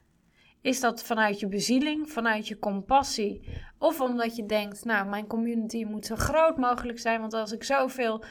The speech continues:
eh, community mensen heb, dan is dat ook weer goed voor mijn expertise." Dan doe je dat met hele andere intenties. En dan wordt uiteindelijk de vraag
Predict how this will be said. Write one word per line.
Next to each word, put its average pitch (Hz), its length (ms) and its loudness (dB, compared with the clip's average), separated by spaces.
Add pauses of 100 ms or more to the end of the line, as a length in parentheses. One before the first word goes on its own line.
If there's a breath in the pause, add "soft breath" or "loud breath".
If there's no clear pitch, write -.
(260 loud breath)
eh, 220 140 0 (120)
community 233 640 0
mensen 233 420 0
heb, 214 180 0
dan 214 420 0
is - 220 -8
dat 214 200 -8
ook 247 160 4
weer 226 220 2
goed 220 200 -4
voor 220 180 -6
mijn 226 140 -6
expertise." 269 680 -4 (300 loud breath)
Dan 240 180 4
doe 285 140 6
je 285 60 2
dat 240 160 0
met 233 200 -2
hele 262 280 6
andere 233 320 0
intenties. 202 920 -8
En 208 180 -2
dan 269 280 10
wordt 233 200 4
uiteindelijk 262 760 2
de 202 80 -4
vraag 277 600 6